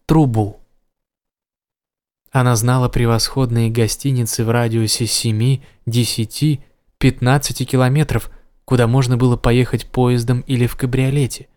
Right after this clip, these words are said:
с тем, чтобы потом возвращаться при свете луны.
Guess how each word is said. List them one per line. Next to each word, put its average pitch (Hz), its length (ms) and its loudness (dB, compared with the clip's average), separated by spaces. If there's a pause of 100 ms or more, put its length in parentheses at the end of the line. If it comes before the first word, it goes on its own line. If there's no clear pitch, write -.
(280)
с - 80 -8
тем, 113 240 0
чтобы 117 340 -2
потом 131 500 -2
возвращаться 113 720 -4
при - 160 -6
свете 110 440 -8
луны. 107 380 -10